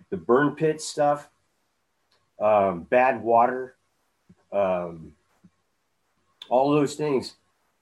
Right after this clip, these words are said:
as you age, are gonna start to reveal themselves, okay? I'm not sure how you guys felt after you were detoxing from all the vaccinations that you got for deployments and things like that, but I, I thought I was getting crippled.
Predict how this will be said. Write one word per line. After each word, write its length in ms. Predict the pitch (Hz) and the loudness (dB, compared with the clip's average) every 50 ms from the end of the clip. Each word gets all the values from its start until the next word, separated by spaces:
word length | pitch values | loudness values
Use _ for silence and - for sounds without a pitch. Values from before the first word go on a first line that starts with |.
| _ - | _ -2
as 320 | 120 127 143 147 131 117 | 2 4 4 4 2 -2
you 240 | 143 147 143 143 123 | -2 -2 0 0 2
age, 540 | 131 143 151 143 135 123 117 101 - - - _ _ | 2 2 2 4 4 4 2 0 -6 -18 -20 _ _
are 100 | - 107 | -8 -2
gonna 120 | 113 120 117 | 0 0 -2
start 320 | 113 - 131 127 117 - - | -2 -4 -2 -2 -2 -2 -6
to 60 | 98 | -8
reveal 420 | 98 98 90 80 113 127 139 131 | -6 -6 -6 -2 -2 -2 0 -2
themselves, 680 | 117 113 101 - - - 95 80 71 65 - - - _ _ _ _ _ _ _ _ _ _ | -4 -4 -8 -8 -10 -12 -12 -14 -14 -16 -20 -20 -20 _ _ _ _ _ _ _ _ _ _
okay? 280 | - 101 101 104 98 - _ _ _ _ _ - | -8 -8 -8 -8 -10 -12 _ _ _ _ _ -2
I'm 60 | 127 | -2
not 140 | 131 123 123 | -2 -2 -2
sure 240 | - 143 139 131 | -4 0 2 2
how 100 | 123 127 | 4 4
you 140 | 127 127 127 | 2 2 2
guys 280 | 120 127 120 113 113 - | 2 0 0 0 0 -4
felt 320 | - 135 123 120 113 - | -2 0 0 0 0 -2
after 280 | 110 113 113 - - 117 | -6 -6 -6 -6 -8 -10
you 220 | 110 110 113 113 | -8 -4 -4 -4
were 100 | 101 92 | -4 -4
detoxing 760 | 82 - 113 98 101 - 120 123 135 127 - - 123 110 101 110 _ _ _ _ _ _ _ | -8 -10 -12 -12 -8 -4 -2 -2 -2 -2 -4 -6 -6 -6 -6 -8 _ _ _ _ _ _ _
from 180 | _ - 110 107 | _ -8 -4 0
all 140 | 107 117 110 | 2 2 2
the 80 | 98 | 2
vaccinations 800 | 90 107 117 117 - - - 104 101 113 135 143 - - 120 92 | 0 0 0 0 0 -6 -10 -6 -4 -2 -2 -2 -4 -8 -10 -8
that 220 | 98 101 90 - - | -8 -10 -10 -10 -10
you 60 | 95 | -8
got 280 | 92 101 95 - - - | -6 -4 -6 -6 -8 -12
for 100 | 98 85 | -12 -12
deployments 640 | 78 80 - - 104 104 98 95 95 87 - - | -12 -14 -16 -12 -8 -6 -6 -6 -8 -10 -12 -18
and 100 | 85 80 - | -20 -16 -12
things 240 | 107 101 92 85 98 | -10 -10 -10 -8 -8
like 220 | 95 90 - - | -8 -8 -8 -8
that, 180 | 110 101 92 - | -8 -8 -6 -6
but 100 | 92 98 117 131 - - - _ _ _ _ | -6 -8 -8 -8 -10 -14 -20 _ _ _ _
I, 80 | - 143 | -4 -4
I 40 | 165 | -2
thought 220 | 160 156 131 117 | -2 0 0 0
I 60 | 107 | 0
was 160 | 98 92 85 | -2 -4 -6
getting 300 | 80 95 107 98 90 80 | -8 -10 -10 -10 -10 -12
crippled. 440 | - - 123 156 156 - 90 73 - | -2 0 0 0 0 -4 -10 -10 -10